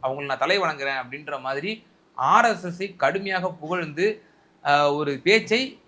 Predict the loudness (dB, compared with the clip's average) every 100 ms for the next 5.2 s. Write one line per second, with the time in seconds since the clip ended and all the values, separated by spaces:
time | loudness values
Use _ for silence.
0 | _ 4 6 4 2 4 4 2 0 -2
1 | -2 2 2 0 2 4 6 4 0 -4
2 | -2 0 2 4 4 4 2 0 0 -2
3 | -4 -6 -4 -4 -2 -2 -2 -2 -4 -4
4 | -4 -2 0 0 0 0 0 -2 -4 0
5 | 0 0